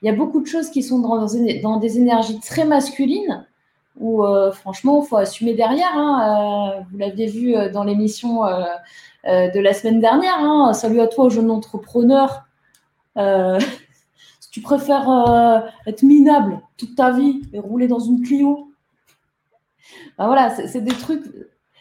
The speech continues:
ça fonctionne. Bon, franchement, euh, je le ferai pas, mais ça fonctionne. Euh,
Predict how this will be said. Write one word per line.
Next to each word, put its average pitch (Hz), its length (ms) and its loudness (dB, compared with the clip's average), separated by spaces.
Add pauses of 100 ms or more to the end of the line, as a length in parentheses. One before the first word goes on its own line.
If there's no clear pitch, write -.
(400)
ça - 160 -2
fonctionne. 302 340 0 (1120)
Bon, 262 360 0 (540)
franchement, 285 560 -2
euh, 180 320 -4
je 190 100 -8
le 202 80 -2
ferai 302 200 -4
pas, 247 340 -8 (480)
mais 208 100 -2
ça 294 140 -8
fonctionne. 233 460 -10 (1700)
Euh, 233 800 4